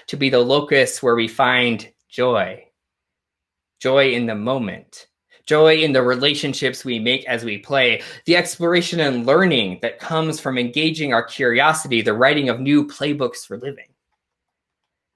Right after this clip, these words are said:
For play isn't frivolous, and it's not simply useful because what it produces in us, right? Longer lives, better health, improved brain function, smoother relationships, and more joy.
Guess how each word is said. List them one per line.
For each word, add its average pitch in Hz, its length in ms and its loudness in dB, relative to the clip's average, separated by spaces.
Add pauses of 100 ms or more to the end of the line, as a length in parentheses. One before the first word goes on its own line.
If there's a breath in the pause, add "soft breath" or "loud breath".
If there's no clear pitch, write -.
(120)
For 180 120 2
play 240 340 2
isn't 185 380 4
frivolous, - 840 -6
and 165 140 -2
it's 175 220 0
not 202 260 0
simply 180 340 -2
useful 202 640 4
because 165 360 0
what 156 140 6
it 151 120 -6
produces 135 560 0
in 127 160 -4
us, 95 240 -8
right? 151 240 2
Longer 147 320 2
lives, 147 400 4
better 147 280 2
health, 156 360 4
improved 151 500 -4
brain 156 220 -2
function, 160 480 -6
smoother 165 340 0
relationships, 160 600 -4
and 156 80 -10
more 151 220 -2
joy. 170 400 4